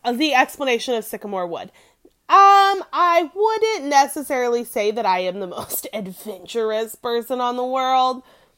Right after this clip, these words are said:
but apparently, maybe I am. I don't, I,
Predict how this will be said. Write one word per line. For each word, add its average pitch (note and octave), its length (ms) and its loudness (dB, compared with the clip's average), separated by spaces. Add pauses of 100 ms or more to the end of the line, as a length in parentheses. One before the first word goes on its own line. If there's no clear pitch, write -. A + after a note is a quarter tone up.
(340)
but F#4 600 10 (640)
apparently, E4 760 -2
maybe C#4 360 -6
I C#4 100 -4
am. C#4 720 -8
I A#3+ 180 -2
don't, A#3+ 420 -12
I, G#3+ 340 -6